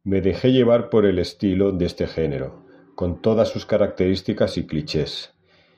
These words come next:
Me metí en su terreno en lugar de intentar llevar la pieza al mío,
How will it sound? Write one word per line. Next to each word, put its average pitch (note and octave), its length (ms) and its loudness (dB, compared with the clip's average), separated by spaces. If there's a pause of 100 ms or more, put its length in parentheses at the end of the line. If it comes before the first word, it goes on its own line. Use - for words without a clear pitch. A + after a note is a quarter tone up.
(200)
Me G2+ 140 0
metí G2 300 2
en B2 80 4
su A#2+ 180 0
terreno G#2+ 460 2
en F#2+ 160 2
lugar F#2+ 280 2
de G#2 80 2
intentar F#2 540 0
llevar F2+ 320 2
la E2+ 160 0
pieza F#2+ 240 0
al D#2+ 260 -2
mío, D2 440 -4